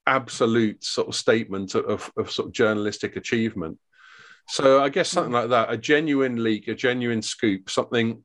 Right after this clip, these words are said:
Speaker 1: getting something into the public domain that, that, that has not been there,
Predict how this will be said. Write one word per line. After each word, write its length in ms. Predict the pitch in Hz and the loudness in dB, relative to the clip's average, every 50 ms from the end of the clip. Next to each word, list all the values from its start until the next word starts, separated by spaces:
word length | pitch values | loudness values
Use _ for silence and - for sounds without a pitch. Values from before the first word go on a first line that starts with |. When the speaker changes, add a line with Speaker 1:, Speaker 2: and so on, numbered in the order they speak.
| - - | -8 -2
Speaker 1:
getting 220 | - 160 - 147 | 0 0 0 0
something 260 | 143 - 139 113 117 117 | -2 -2 -2 -2 -2 -4
into 140 | 113 120 | -2 -2
the 60 | 113 95 | -2 0
public 340 | - 127 110 107 110 - | 0 0 2 2 0 -2
domain 440 | - 113 104 104 101 101 101 98 98 | -2 -2 0 0 0 0 0 -2 -2
that, 140 | 98 107 - _ 120 | -4 -6 -8 _ -2
that, 280 | 107 107 104 101 - - _ _ _ _ _ _ _ _ _ _ - | 2 2 4 2 2 -2 _ _ _ _ _ _ _ _ _ _ 0
that 140 | - 120 110 | 0 0 0
has 140 | 110 113 107 | 0 -2 0
not 240 | 127 135 127 - - | 2 0 0 2 0
been 200 | 117 110 104 101 | 0 0 2 2
there, 300 | 101 101 101 101 104 | 2 2 2 2 2